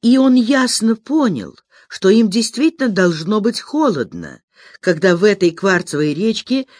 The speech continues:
замерзает их родная стихия — жидкость, составляющая их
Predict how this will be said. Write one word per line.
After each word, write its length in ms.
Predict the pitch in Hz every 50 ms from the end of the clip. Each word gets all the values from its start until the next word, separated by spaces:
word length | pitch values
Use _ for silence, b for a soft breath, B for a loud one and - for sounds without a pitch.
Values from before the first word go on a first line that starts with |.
| b b
замерзает 840 | b 151 160 196 202 180 180 170 170 143 175 196 196 190 190 190 -
их 300 | - 196 220 233 226 220
родная 500 | 180 170 160 139 131 156 170 175 185 185
стихия — 840 | 180 - - - 170 165 - - 247 285 247 196 143 110 85 - b b b b b b b
жидкость, 800 | 143 135 143 202 277 277 202 - _ - 98 101 - - - _ b b b b
составляющая 1080 | b - - 165 156 - - 151 131 120 117 139 139 139 135 131 - - - 135 127 123 - B B B B -
их 420 | - 135 131 - - - - _